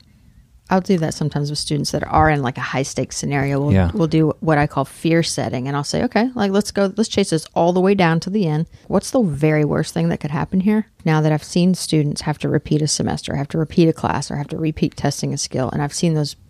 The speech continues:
Speaker 1: those students go on to be, like, really
Speaker 2: Mm-hmm.
Speaker 1: competent, happy,
Speaker 2: Yeah. I know, I know
Speaker 1: productive
Speaker 2: one of them, one of the,
Speaker 1: paramedics.
Speaker 2: one of the people that graduated with me,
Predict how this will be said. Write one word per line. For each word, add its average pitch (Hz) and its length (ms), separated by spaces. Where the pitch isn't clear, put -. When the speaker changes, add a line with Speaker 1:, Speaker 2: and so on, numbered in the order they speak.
Speaker 1:
those 170 300
students 147 360
go - 140
on 147 80
to 143 40
be, 143 240
like, - 240
really 151 600
Speaker 2:
Mm-hmm. 110 220
Speaker 1:
competent, 147 760
happy, 147 720
Speaker 2:
Yeah. 123 380
I 120 140
know, 120 100
I 123 140
know 135 160
Speaker 1:
productive 143 60
Speaker 2:
one 107 100
of 104 100
them, 101 220
one 117 100
of 113 60
the, 110 80
Speaker 1:
paramedics. - 40
Speaker 2:
one 110 140
of 110 80
the - 20
people 107 220
that 101 60
graduated 104 360
with 104 200
me, 107 260